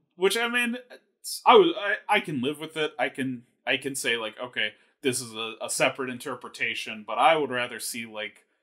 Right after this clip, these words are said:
an angrier, more punky Tank Girl. And I, I think Naomi Watts would do a better job in that role.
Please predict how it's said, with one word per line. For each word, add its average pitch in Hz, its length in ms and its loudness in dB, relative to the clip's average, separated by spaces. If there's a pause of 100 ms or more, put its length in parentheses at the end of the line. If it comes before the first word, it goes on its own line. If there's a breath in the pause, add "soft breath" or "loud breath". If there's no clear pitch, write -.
(480)
an 117 140 -2
angrier, 110 960 -2 (800)
more 120 380 -2 (220)
punky 110 800 -6 (260)
Tank 107 420 -8
Girl. 98 480 -10 (760)
And 104 120 -2
I, 104 260 0
I 104 120 -6
think 131 320 0 (180)
Naomi 123 460 -6
Watts 113 320 -4
would 107 100 -20
do 117 140 -10
a 113 40 -12
better 110 260 -8
job 107 300 -8
in 101 100 -20
that 101 140 -18
role. 98 180 -16